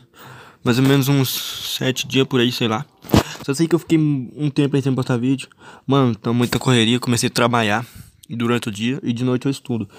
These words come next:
Então fica complicado, de sábado eu tenho curso. Aí tem que ver, né? Mas eu, se Deus quiser vai dar tudo certo. Eu, assim que eu melhorar, vou fazer, trazer uns vídeos mais top, sem ser gameplay também.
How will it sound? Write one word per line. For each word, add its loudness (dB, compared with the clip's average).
Então 2
fica -4
complicado, 0
de -6
sábado 0
eu -2
tenho -4
curso. -6
Aí -4
tem -6
que 0
ver, 0
né? -6
Mas 4
eu, 6
se 0
Deus 0
quiser 0
vai 2
dar 0
tudo -4
certo. 0
Eu, 0
assim -2
que -2
eu 2
melhorar, 4
vou -2
fazer, -6
trazer -4
uns -2
vídeos -2
mais -2
top, 0
sem -6
ser -2
gameplay -2
também. -4